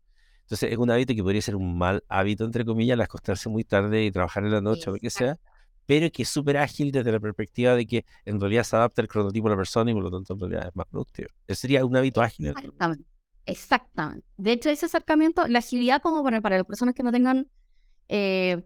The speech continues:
Speaker 2: o sea, primero vayan a leerse el Manifiesto Ágil. El Manifiesto Ágil es un manifiesto que surgió de desarrollo del software en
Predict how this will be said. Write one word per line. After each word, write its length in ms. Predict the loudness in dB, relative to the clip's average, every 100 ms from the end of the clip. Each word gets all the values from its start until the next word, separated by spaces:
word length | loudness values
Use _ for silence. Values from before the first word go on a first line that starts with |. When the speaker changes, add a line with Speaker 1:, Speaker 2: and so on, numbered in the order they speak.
| _
Speaker 2:
o 60 | -4
sea, 100 | -2
primero 280 | 2 2 4
vayan 200 | 4 4
a 140 | 2
leerse 320 | 2 2 0
el 60 | -2
Manifiesto 360 | 0 -2 0
Ágil. 220 | 0 2 2
El 60 |
Manifiesto 420 | 0 0 -4 2
Ágil 300 | 2 4 2
es 40 | 0
un 80 | 0
manifiesto 360 | -2 -2 -2
que 80 | -4
surgió 400 | -6 -4 2 2
de 280 | 2 2 0
desarrollo 400 | -2 -2 0 2
del 120 | 0
software 460 | -2 0 2 2
en 60 | 2